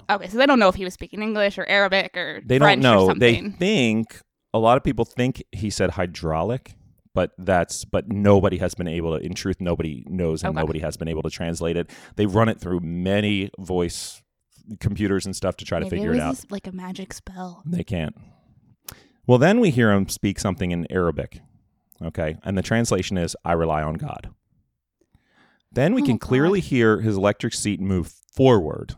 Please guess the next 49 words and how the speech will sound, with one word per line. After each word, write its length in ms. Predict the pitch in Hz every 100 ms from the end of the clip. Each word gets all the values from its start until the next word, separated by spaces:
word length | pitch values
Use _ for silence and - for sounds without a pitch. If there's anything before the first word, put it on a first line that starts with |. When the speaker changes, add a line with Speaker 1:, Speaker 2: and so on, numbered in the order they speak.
| _ _ _ _
Speaker 2:
and 120 | 92 98
makes 220 | 98 -
a 60 |
whir 280 | 90 85 92
sound. 360 | 87 - 64 -
So 140 | 92
he 120 | 90
basically 420 | 85 90 - - 90
moves 280 | 95 92
into 160 | 95 87
the 220 | 85 76 -
Speaker 1:
And 100 | 226
Jimmy's 300 | 294 359 -
still 180 | 285
gone. 440 | 233 262 202 - 202 -
Or, 180 | 247
um, 320 | 208 196 - 208
the 60 | 226
captain's 180 | 302
Speaker 2:
So 60 | -
the 60 | -
captain's 360 | - 123 165
Speaker 1:
still 120 | - 262
Speaker 2:
still 60 |
Speaker 1:
gone. 120 | 170 98
Speaker 2:
gone 80 | 95
and 100 | 101
Jimmy's 240 | 98 101 95
there 120 | 95
by 100 | 87
himself. 480 | 87 - 80 82 _ _ _
So 160 | - 107
now 240 | 104 135
he's 220 | 170 147 101
moved 360 | 104 107 98
into 480 | - 98 95 - 95
the, 240 | 87 82 78
essentially 360 | 85 101 98
the 60 | 87
flying 460 | - 104 95 87 82
position, 420 | 90 78 - -
right? 160 | - 85
He's 220 | 92 92
moved 240 | 110 107 -
s-, 220 | - - -
up 160 | 113
to 100 | -
the 60 | 87
controls. 520 | - 139 80 - -